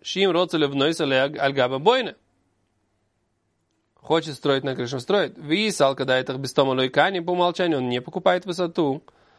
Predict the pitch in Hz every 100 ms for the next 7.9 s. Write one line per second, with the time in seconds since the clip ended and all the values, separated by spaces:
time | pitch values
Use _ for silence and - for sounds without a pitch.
0 | _ _ - 131 139 135 131 131 131 127
1 | 127 123 127 - 247 139 127 - 139 131
2 | 127 127 123 131 127 - 139 135 - 120
3 | 117 185 _ _ _ _ _ _ - 127
4 | 123 262 294 214 170 156 175 240 208 185
5 | 156 165 160 180 196 _ _ _ - 147
6 | 160 170 208 240 202 180 - _ _ -
7 | 214 190 180 151 170 180 156 120